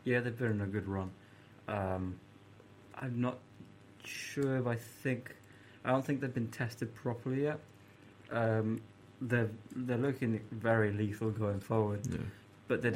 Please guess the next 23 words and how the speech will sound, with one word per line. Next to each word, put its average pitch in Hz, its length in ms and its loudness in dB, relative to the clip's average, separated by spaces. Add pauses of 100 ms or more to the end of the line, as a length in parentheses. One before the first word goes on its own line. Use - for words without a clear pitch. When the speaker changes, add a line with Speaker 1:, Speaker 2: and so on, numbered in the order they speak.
Speaker 1:
defence 127 300 6
hasn't 110 280 2
been 104 120 2
tested, 110 400 -2
and 110 180 0
the 117 60 0
defence 117 540 0
is, 104 180 -2 (680)
is 113 100 -2
shaky 110 480 0
at - 260 -12
best. - 300 -2 (480)
And 104 420 2 (480)
I 117 80 0
think 110 300 0
that 117 240 4 (320)
their 139 200 12
big 123 340 2
test 110 360 2
will 117 100 0
be 107 180 4
against 101 360 -2
us, 101 240 -8